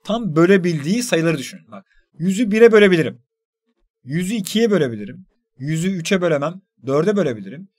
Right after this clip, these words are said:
Beşe bölebilirim. Altı, yedi, sekiz, dokuz bölemem. Ona bölebilirim. E, şunu söylemeye çalışıyorum. Bu on olamayacağına göre rakamları alıyorum. Yani rakamların hepsini ben dört, dört, dört yazsam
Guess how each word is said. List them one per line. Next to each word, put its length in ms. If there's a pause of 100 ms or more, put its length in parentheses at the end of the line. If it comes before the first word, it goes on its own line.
(140)
Beşe 420
bölebilirim. 480 (220)
Altı, 420
yedi, 500 (180)
sekiz, 560
dokuz 280
bölemem. 280
Ona 200
bölebilirim. 360 (320)
E, 160
şunu 180
söylemeye 280
çalışıyorum. 400 (220)
Bu 160
on 140
olamayacağına 440
göre 280 (200)
rakamları 420
alıyorum. 260
Yani 200 (240)
rakamların 400
hepsini 240
ben 180
dört, 240
dört, 200
dört 200
yazsam 440